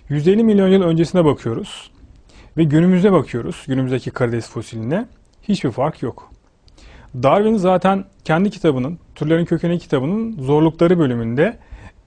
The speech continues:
eğer ileride, e, günümüzde, yani kendi devrinde bin sekiz yüz ellili yıllarda bulamadığı ve yeryüzünün katmanlarında olmasını beklediği sayısız ara geçiş fosilinin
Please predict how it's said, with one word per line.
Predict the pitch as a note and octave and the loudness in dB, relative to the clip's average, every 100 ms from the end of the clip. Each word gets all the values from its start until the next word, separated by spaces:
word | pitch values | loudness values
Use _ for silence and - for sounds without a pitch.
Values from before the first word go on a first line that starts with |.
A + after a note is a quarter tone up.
| - | -2
eğer | E3+ A3+ E3+ - | 2 2 2 -2
ileride, | E3 E3 A3 F3+ B2 - - _ G#2+ G2+ - | 0 2 2 2 0 -2 -10 _ -20 -18 -8
e, | C#3 | -6
günümüzde, | C3 D#3+ F3+ F3+ E3+ G3 A2+ | -2 -2 0 -2 0 0 0
yani | D3 C#3 C3 | -2 0 -2
kendi | - C#3+ G3 | -2 0 2
devrinde | E3 A#2+ A2+ A2 | 2 2 -4 -6
bin | B2 C#3+ | -6 -4
sekiz | E3+ D#3 F3+ | -4 -4 -2
yüz | F#3 E3 | -2 0
ellili | D#3 E3+ | 0 2
yıllarda | F#3+ E3 B2 A2+ G#2+ G#2 _ _ _ _ - | 2 2 0 -2 -8 -12 _ _ _ _ -12
bulamadığı | C3 D3 G3 A3+ G#3+ E3 E3+ E3+ | -2 2 4 4 2 4 4 4
ve | C#3+ | 0
yeryüzünün | C3 D3 E3+ G3 F3+ F#3+ | 0 2 2 2 0 -2
katmanlarında | F#3 E3 E3 F3+ F3 F3+ F3+ F#3+ | 0 -2 -2 0 0 0 0 0
olmasını | F3 F3 F3 - G3 | 0 0 -2 -2 0
beklediği | F3 D#3+ - C#3+ C3+ A2+ | 0 0 -2 -2 -2 -4
sayısız | - C#3+ D3+ - C4 | -6 -2 -2 0 0
ara | G#3 D#3+ | 0 0
geçiş | C#3+ C#3 C3+ | -2 -6 -10
fosilinin | - A#2+ - A2+ B2 | -8 -8 -8 -8 -8